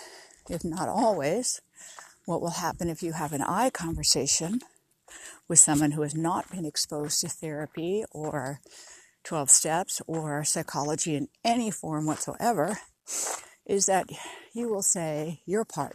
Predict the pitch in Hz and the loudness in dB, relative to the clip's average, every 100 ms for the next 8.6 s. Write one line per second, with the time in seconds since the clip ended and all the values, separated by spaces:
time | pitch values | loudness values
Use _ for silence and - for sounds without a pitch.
0 | - 156 139 - - 277 294 277 - - | -6 -4 -4 -8 -2 4 8 8 6 -4
1 | - - - - 165 160 151 151 143 - | -16 -16 -18 -8 -4 -2 -2 -2 -2 2
2 | 254 240 240 214 - - - _ - 160 | 4 6 4 2 0 -2 -14 _ -2 0
3 | 151 156 139 170 143 - 135 151 226 220 | 0 -2 -2 -2 -2 -6 -8 -2 2 4
4 | 208 196 - - - - - - - _ | 4 0 -8 -20 -20 -20 -20 -20 -20 _
5 | - 185 202 262 320 302 - 269 262 247 | -4 -2 2 2 2 4 4 4 4 0
6 | 220 220 208 196 190 180 170 175 180 - | -2 -4 -6 -2 0 2 2 2 0 -4
7 | _ 226 254 - 262 - 165 - 170 151 | _ 0 2 2 4 4 4 0 -4 -4
8 | 156 143 - 151 - | -2 -2 -2 -4 -4